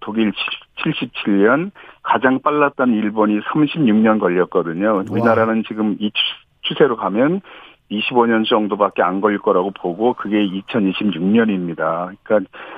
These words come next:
Speaker 1: 지금 고령화 속도가 너무 빠르다는 게 문제인 거죠.
Speaker 2: 이천이십육 년이 되면 초고령 사회, 그러니까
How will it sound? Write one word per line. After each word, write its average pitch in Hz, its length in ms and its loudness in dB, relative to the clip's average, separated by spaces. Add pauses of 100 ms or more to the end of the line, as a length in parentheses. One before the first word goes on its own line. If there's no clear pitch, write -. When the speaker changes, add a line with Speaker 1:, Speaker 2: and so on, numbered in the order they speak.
(200)
Speaker 1:
지금 113 220 0
고령화 120 560 2
속도가 131 400 -2
너무 107 200 -2 (100)
빠르다는 160 420 2
게 113 100 -4
문제인 92 480 -10
거죠. 82 220 -10 (300)
Speaker 2:
이천이십육 160 1300 -2
년이 175 480 4
되면 143 380 0
초고령 208 540 0
사회, 143 400 0
그러니까 131 360 -2